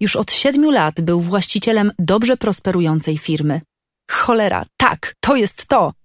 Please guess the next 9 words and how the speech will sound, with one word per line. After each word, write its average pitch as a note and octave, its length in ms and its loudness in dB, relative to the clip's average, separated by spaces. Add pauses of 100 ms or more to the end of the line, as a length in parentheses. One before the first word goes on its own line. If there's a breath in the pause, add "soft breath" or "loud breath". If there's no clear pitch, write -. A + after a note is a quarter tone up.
(220)
krzyknął F#3+ 380 0
niespodziewanie, F3+ 760 0
a F#3+ 80 0
drastycznie G3+ 640 -2
strącony F#3 600 0
popiół F#3+ 340 0
z - 100 0
kubańskiego F3+ 600 0
cygara A3 480 0